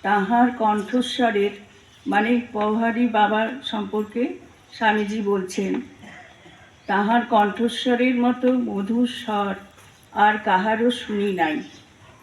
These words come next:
জীবনের শেষ দশ বৎসর ততোধিক কাল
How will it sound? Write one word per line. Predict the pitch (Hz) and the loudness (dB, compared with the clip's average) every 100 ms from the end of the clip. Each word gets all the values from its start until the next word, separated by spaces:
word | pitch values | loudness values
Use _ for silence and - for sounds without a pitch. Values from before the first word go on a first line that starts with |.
| - | -10
জীবনের | 190 208 247 247 262 | -6 0 2 4 2
শেষ | - - 226 226 - - - - | 0 -2 0 -2 -4 -14 -12 -2
দশ | 208 226 226 | 0 0 0
বৎসর | 247 254 - 269 226 220 - - - - | 0 0 -2 -2 -2 -2 -10 -20 -20 -6
ততোধিক | 208 208 247 240 269 277 - | -4 -2 -2 2 2 0 0
কাল | 240 202 175 | 4 4 2